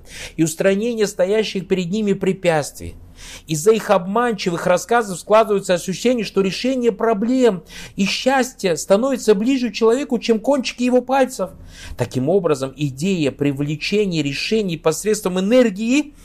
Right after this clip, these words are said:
становится заманчивой. Бедный человек становится заблудшим, думая, что ему не нужно прикла-, вот это очень важно, как люди попадают.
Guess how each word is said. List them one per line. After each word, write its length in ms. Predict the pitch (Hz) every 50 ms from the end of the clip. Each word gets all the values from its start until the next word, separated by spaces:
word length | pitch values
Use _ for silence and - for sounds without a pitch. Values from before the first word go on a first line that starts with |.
| - -
становится 720 | - - - - 131 127 165 196 196 170 151 - - 135
заманчивой. 920 | 120 113 123 123 123 135 170 220 269 277 226 - - - 160 127 107 95 - - - - - - - - - - - - - - - - - - - - - -
Бедный 360 | 135 220 262 254 220 233 220
человек 380 | - - 208 208 226 254 262 262
становится 580 | - - 202 202 220 247 254 247 196 - 226
заблудшим, 960 | 214 175 160 214 208 180 185 202 220 262 285 277 262 - - - 165 143 127 - - - - - -
думая, 360 | 135 175 254 269 269 254 214
что 180 | - - 254 254
ему 220 | 247 240 240 247
не 240 | 233 233 240 247 247
нужно 640 | 247 254 277 285 285 277 254 233 226 262 269 262 254
прикла-, 480 | - 233 240 247 - - 214 214 - -
вот 160 | 160 156 -
это 160 | 165 - 160
очень 380 | 160 170 185 180 180 - 147 143
важно, 320 | 143 135 123 - 117 104
как 180 | - 139 - 123
люди 200 | 143 139 131 127
попадают. 500 | 143 151 147 170 165 208 240 254 247